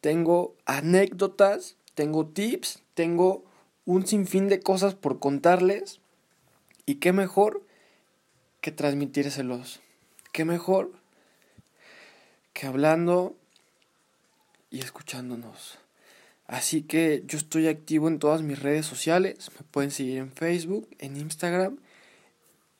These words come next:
en YouTube. Próximamente abriré un canal. Pero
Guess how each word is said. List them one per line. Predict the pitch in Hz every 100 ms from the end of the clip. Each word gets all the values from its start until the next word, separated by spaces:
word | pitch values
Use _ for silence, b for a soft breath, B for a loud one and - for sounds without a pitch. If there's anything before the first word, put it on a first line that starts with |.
| _
en | - 143 147
YouTube. | 160 156 202 220 226
Próximamente | - 147 - 175 165 156 156 156
abriré | 151 147 135
un | 131
canal. | 127 160 175 196 285 - b b b b b _
Pero | 139 151 165 175 339